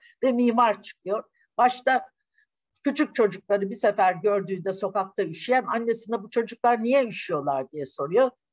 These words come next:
E, Nermin Hocam da, "Onlar evleri yok, ondan üşüyorlar." diyor. Bunun üzerine, e, Nermin Hocam da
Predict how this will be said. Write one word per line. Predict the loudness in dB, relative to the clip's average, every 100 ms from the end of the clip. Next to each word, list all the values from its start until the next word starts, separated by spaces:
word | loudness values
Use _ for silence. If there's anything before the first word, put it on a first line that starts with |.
| -6 0
E, | 0 2
Nermin | 2 2 -4
Hocam | -2 -2 -2 -4
da, |
"Onlar | -4 -2 0 0 0
evleri | -2 2 2 2
yok, | -2 -4 -4
ondan | -6 -2 -2 -2 -10 _
üşüyorlar." | -20 -8 -6 -6 -6 -8 -6
diyor. | 0 0 0 _ _ -4
Bunun | -2
üzerine, | -4 4 4 6 6 6 4
e, | 4 4 4 4 2 2 -2 0
Nermin | 2 0 -4
Hocam | -4 0 0 0
da | 0